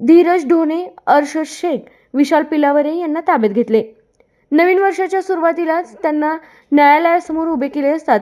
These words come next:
तीन दिवसांची पोलीस कोठडी सुनावण्यात आलेली आहे.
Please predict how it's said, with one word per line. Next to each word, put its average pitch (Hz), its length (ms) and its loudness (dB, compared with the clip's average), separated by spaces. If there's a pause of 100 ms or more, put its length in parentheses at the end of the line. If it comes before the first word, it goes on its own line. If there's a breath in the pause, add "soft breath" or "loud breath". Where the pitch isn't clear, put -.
तीन 359 180 4
दिवसांची 349 460 -2
पोलीस 320 400 -4
कोठडी 302 420 -4
सुनावण्यात 294 460 -4
आलेली 220 260 0
आहे. 247 220 -2